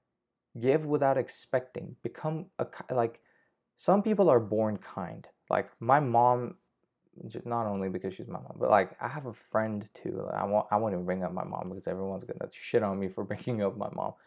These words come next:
You know what? No, fuck you guys. I'm gonna talk about my mom. My mother is extremely kind to the world. She, she's unbelievably kind to the world, and she gives without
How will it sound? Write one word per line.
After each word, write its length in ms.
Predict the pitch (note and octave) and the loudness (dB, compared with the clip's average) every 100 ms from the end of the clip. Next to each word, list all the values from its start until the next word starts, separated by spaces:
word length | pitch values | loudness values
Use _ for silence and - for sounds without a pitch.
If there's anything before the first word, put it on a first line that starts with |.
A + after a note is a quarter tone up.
| _ - | _ 4
You 80 | - | 6
know 40 | |
what? 140 | G#3 | 8
No, 140 | F#3 C3+ | 8 4
fuck 360 | - F3 F3+ | 8 6 6
you 80 | G#2+ | 0
guys. 260 | G2+ G1+ - | 0 0 0
I'm 100 | A#2 | 0
gonna 180 | C3+ A2 | 0 -4
talk 260 | - A#2 G#2+ | -4 -2 2
about 220 | F#2 F#2 | 0 0
my 120 | - | -6
mom. 180 | - - _ _ _ _ _ _ _ _ _ _ | -8 -10 _ _ _ _ _ _ _ _ _ _
My 160 | A2 D#3 | 6 8
mother 580 | E3 C#3 C3+ E3+ F#3 F#3 _ _ _ _ _ _ _ _ - | 8 6 8 8 6 0 _ _ _ _ _ _ _ _ 2
is 260 | C3 A2+ - | 2 2 -2
extremely 640 | G2 - - - E3 C3+ - | -6 -6 -4 2 2 2 -2
kind 500 | - - B2+ A2+ G2+ - | -8 -4 -2 -2 -4 -8
to 100 | - | -4
the 100 | G2+ | -2
world. 480 | G2+ G#2+ - - - _ _ _ _ _ _ _ _ _ _ _ _ _ _ _ _ _ | 0 2 2 -2 -8 _ _ _ _ _ _ _ _ _ _ _ _ _ _ _ _ _
She, 280 | - F3 E3 | 0 2 2
she's 400 | D#3+ F3+ E3+ D3 _ | 2 2 2 0 _
unbelievably 1080 | D3+ F3 F3 D3+ D3+ D#3+ F#3 D#3+ D3 C#3 B2 _ - | 4 6 6 6 6 6 4 2 0 -2 -2 _ -16
kind 540 | - C#3 B2 G#2+ G#2 - _ _ _ _ _ _ _ | -6 -2 -2 -2 -6 -10 _ _ _ _ _ _ _
to 80 | - | -6
the 80 | A2+ | 2
world, 180 | A2 - | 2 2
and 100 | B2+ | 0
she 200 | - E3 | -2 -2
gives 340 | B2+ C#3+ B2+ | 2 2 2
without 420 | A#2 A2+ A#2 - | 0 2 2 2